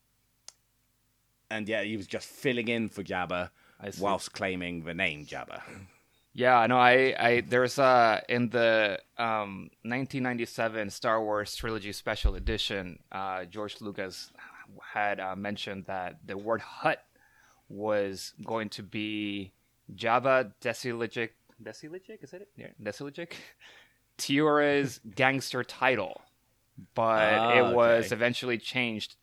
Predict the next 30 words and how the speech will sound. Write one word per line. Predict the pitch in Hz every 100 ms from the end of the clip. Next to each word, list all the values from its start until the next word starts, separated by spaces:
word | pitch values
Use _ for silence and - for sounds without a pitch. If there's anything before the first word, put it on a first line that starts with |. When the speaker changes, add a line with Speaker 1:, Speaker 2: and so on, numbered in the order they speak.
| -
Speaker 2:
to | 117 -
indicate | 110 107 - 104 104 - _ _ -
his | 95 -
species. | - 220 - - - - - - _ _ _ _ _ _
Um, | 101 104 104 101 101 95 90 -
something, | - 127 127 127 123
uh, | 117 113 107
l-, | 123
another | 123 120 120 113
f-, | - - _
kinda, | - 123 110
like, | 107
fun | - 143 123
bit | 98 110 - -
is | 107 -
that, | 104 98 95 - _ _ -
um, | 104 110 101 -
when | 113 113
it | 113
was, | 113 107 - 120
uh, | 98 95 -
translated | 127 123 - 127 113 107 - -
into | 101 - 107
other | 107 104
languages, | 131 120 107 101
like | 110 104
in |
Italian, | 98 - 147 127
for | - 104
example, | - 98 98 92 90